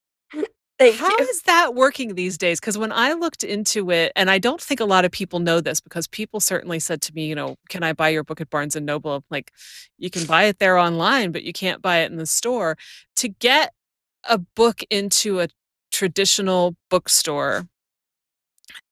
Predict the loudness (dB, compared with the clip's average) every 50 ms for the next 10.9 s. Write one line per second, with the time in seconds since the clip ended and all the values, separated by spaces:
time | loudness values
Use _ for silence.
0 | _ _ _ _ _ 4 4 6 4 4 2 2 2 2 0 -2 _ _ _ _
1 | _ _ _ _ _ _ _ _ _ _ _ _ _ _ _ -8 -2 0 0 0
2 | 0 -2 -4 -4 -2 0 0 2 2 0 0 -2 -4 0 0 0 0 0 -2 -6
3 | -8 -8 -8 -6 -2 -2 0 0 0 0 2 0 -2 0 0 0 4 4 4 4
4 | 4 0 -2 -2 -2 -2 -2 -2 -2 -2 -2 -2 -4 -4 -6 -6 -8 -8 -6 -4
5 | -2 -2 -2 -2 -2 -4 -8 -8 -6 -6 -6 -6 -6 -6 -6 -6 -6 -8 -6 -8
6 | -10 -6 0 2 2 2 2 0 -6 -12 -14 -14 -18 -20 _ _ _ _ _ _
7 | _ _ 4 4 4 4 0 2 2 2 2 2 2 0 0 0 -2 0 0 0
8 | 0 0 -2 -4 -4 -2 -4 -2 0 -2 -2 -2 -2 -2 -2 -4 -4 -4 -4 -4
9 | -4 -2 0 0 0 0 0 -2 -4 0 0 0 0 0 0 -2 0 0 0 -2
10 | -4 -4 -4 -4 -4 -4 -8 -2 0 0 2 2 2 2 2 2 0 -4